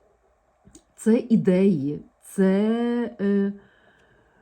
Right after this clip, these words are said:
можливість відстоювати. От дивіться, яка тут дике зображення. Рука впевнено тримає меч. Доля дає вам інформацію,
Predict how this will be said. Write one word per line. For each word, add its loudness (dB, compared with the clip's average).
можливість 2
відстоювати. 0
От -2
дивіться, 2
яка -4
тут -4
дике 2
зображення. -2
Рука 0
впевнено 0
тримає 2
меч. 0
Доля 2
дає 4
вам 0
інформацію, 0